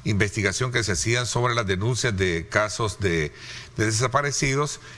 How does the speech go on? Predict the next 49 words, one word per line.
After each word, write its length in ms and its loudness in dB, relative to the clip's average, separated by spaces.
y 60 -2
sobre 220 2
todo 260 0
también 280 0
de 80 2
aquellas 300 0
muertes 420 0
que 80 -4
en 80 0
su 120 -2
momento, 420 0
en 80 0
ese 180 0
mismo 240 2
contexto 640 0
de 80 2
esa 160 0
declaración, 560 0
hacía 320 0
esta 180 -2
persona. 380 -2
Ministro, 320 -2
antes 180 -2
de 80 2
entrar 240 2
al 100 -6
tema 280 0
de 100 0
las 220 0
incautaciones 600 0
de 100 2
drogas, 300 0
solo 220 0
para 160 0
cerrar 300 0
ese 180 -2
ciclo, 320 -4
¿no, 280 -2
no 280 2
hay 120 0
fosas 360 -2
sépticas 460 0
tras 220 -2
esa 320 0
denuncia 400 -2
que 140 -4
en 80 -4
su 100 -4
momento 360 -2